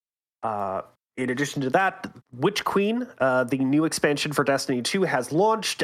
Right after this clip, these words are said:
uh, to fairly positive reviews, very positive reviews, especially the campaign, uh, along with the new legendary mode campaign, which is a higher difficulty, uh, campaign setting you can play through. Um,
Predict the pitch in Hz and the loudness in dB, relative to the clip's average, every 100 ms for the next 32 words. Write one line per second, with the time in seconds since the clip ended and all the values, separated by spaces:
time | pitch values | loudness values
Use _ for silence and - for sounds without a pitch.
0 | - 135 135 135 131 - - 165 170 165 | 0 2 4 2 0 -2 -2 0 0 -2
1 | - 277 294 311 294 262 - 196 196 214 | 0 2 2 2 0 -2 2 2 2 0
2 | 226 226 156 135 202 226 151 156 208 208 | 0 0 0 0 0 -2 0 2 0 -2
3 | - 143 - 165 185 208 175 165 151 - | -8 -12 -2 0 0 -2 -4 -4 -4 0
4 | 156 156 180 170 - 151 147 - 147 147 | 0 0 -4 -2 -2 -2 -2 -4 -2 -2
5 | 196 202 143 139 139 131 143 139 143 143 | -4 -2 2 4 4 2 2 2 0 -2
6 | 143 135 135 131 127 139 139 139 139 135 | -2 -2 -2 -2 -4 -2 -2 0 2 0
7 | 131 131 135 131 123 123 117 120 117 117 | 0 -2 -4 -2 -4 -4 -4 -2 -2 -2
8 | - 127 120 117 120 123 120 113 123 117 | -2 -2 -2 -4 -6 -4 -6 -6 -6 -6
9 | 110 - _ _ _ - 117 117 - 139 | -8 -20 _ _ _ -4 -2 -2 -2 -4
10 | 120 151 151 175 170 165 175 165 185 185 | 0 -2 0 0 0 -2 -4 -2 -2 0
11 | 233 254 - _ _ _ _ _ - 135 | -4 -4 -12 _ _ _ _ _ -2 2
12 | 127 123 120 120 117 | 4 4 2 0 -4